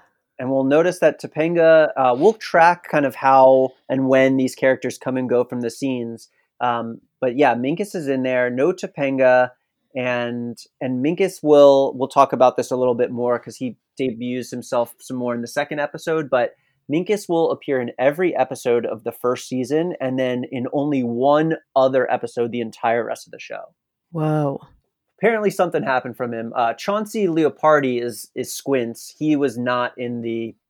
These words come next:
Speaker 1: Boy Meets World opener, but wanted to give Chauncey a shout out by name there. Uh, and then we do get all of the rest of the kind of regular cast members, mom and sister and brother and, and all of that good stuff.
Speaker 2: Is Sean in there?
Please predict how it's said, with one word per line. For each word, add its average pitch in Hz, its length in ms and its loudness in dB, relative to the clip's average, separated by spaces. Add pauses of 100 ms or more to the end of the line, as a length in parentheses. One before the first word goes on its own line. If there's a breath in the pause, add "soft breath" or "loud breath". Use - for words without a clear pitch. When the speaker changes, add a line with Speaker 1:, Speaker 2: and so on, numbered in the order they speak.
(120)
Speaker 1:
Boy 123 140 -2
Meets 117 240 -10
World 113 180 -4
opener, 113 440 -6
but 113 240 -6 (240)
wanted 123 220 -6
to 120 60 -8
give 113 200 -6
Chauncey 120 500 -8
a 113 80 -6
shout 113 300 -6
out 113 200 -4
by 113 140 -6
name 110 300 -12
there. 113 320 -12 (280)
Uh, 123 200 0
and 147 120 2
then 190 80 4
we 190 80 2
do 160 240 0
get 139 380 2
all 139 200 6
of 123 140 -2
the 123 100 -2
rest 120 340 -2
of 110 180 -8
the 117 180 -4
kind 117 180 -12
of 107 80 -12
regular 113 320 -6
cast - 340 -8
members, 110 400 -10
mom 131 500 0
and 120 280 -8
sister 127 420 -8
and 120 120 -8
brother 117 480 -2
and, 117 260 -10 (340)
and 127 100 -8
all 113 160 -2
of 104 60 -10
that 110 200 -6
good 104 140 -14
stuff. - 280 -12 (540)
Speaker 2:
Is 165 100 -6
Sean 170 400 0
in 190 120 -6
there? 214 280 -4